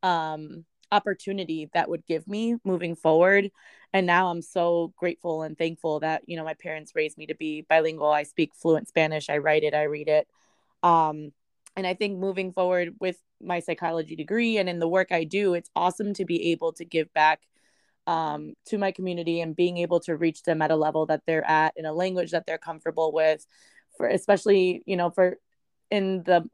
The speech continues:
uh, Hispanic community, there's always kind of, like, this negative stigma of mental health and, you know, thinking that that means you're crazy or, or thinking that, you know, other people are gonna find out about it and, and they're gonna think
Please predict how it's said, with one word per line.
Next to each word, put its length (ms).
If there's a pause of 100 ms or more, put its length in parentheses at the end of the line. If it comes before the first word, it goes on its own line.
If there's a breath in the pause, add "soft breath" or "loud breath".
uh, 260
Hispanic 460
community, 720
there's 440
always 260
kind 180
of, 80
like, 180
this 160
negative 360
stigma 640
of 160
mental 300
health 420 (100)
and, 500 (760 loud breath)
you 100
know, 240
thinking 340
that 340
that 120
means 260
you're 80
crazy 720
or, 300
or 200
thinking 420
that, 260
you 120
know, 140
other 220
people 320
are 100
gonna 160
find 280
out 180
about 280
it 120
and, 280
and 140
they're 100
gonna 240
think 200